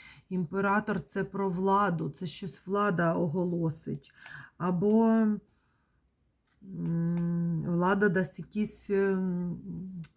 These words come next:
прикази. Що ще нам каже колісниця?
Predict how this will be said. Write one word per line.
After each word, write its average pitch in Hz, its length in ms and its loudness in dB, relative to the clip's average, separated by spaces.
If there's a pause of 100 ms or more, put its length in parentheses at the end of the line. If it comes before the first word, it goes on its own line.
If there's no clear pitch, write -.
прикази. 175 840 0 (1500)
Що 196 200 -8
ще 202 220 -4
нам 175 180 0
каже 160 240 -4
колісниця? 170 880 -6